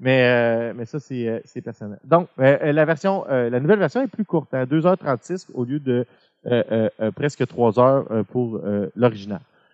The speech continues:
Donc, le problème avec The Godfather Part trois, voici comment, moi, quand j'ai écouté ça les premières fois, bon, j'étais jeune, tu me diras, mais c'est vrai que j'ai pas apprécié. Alors que les deux premiers, j'ai automatiquement, euh, apprécié. Mais il restait toujours chez moi une espèce de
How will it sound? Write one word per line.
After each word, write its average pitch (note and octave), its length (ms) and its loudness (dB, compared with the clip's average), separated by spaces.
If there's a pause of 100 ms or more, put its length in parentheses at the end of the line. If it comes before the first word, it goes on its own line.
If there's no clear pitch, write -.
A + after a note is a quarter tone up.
(120)
Donc, C4+ 240 6 (760)
le D3 160 6
problème B3 640 4
avec C3 240 4
The B2+ 60 0
Godfather B2+ 560 2
Part A#2 200 2
trois, F#3+ 200 2
voici F3+ 260 2
comment, G3+ 300 6 (180)
moi, G#3 160 4
quand C#4+ 140 6
j'ai F3+ 100 4
écouté C#3 300 0
ça F#3+ 100 2
les F#3 120 2
premières B2 300 2
fois, - 120 2
bon, B2+ 160 4
j'étais A#2 240 0
jeune, B2+ 260 6 (160)
tu - 80 -16
me C#3+ 60 -10
diras, C3 280 0
mais G3 120 4
c'est C3 140 -4
vrai D#3 180 0
que D#3 240 0 (320)
j'ai B2+ 180 4
pas A3+ 240 8
apprécié. B2+ 540 -2 (180)
Alors D3+ 240 6
que D3+ 240 6
les B2+ 160 -2
deux D3 100 0
premiers, C#3+ 380 0
j'ai D3+ 320 2 (120)
automatiquement, D3+ 840 2 (460)
euh, A#2+ 100 6
apprécié. A#2 480 0
Mais C#3+ 160 6
il F#3+ 180 4
restait C4+ 320 2
toujours A3+ 420 4
chez E3 160 -2
moi F3+ 160 2
une G3 80 0
espèce E3 400 2
de C#3 280 4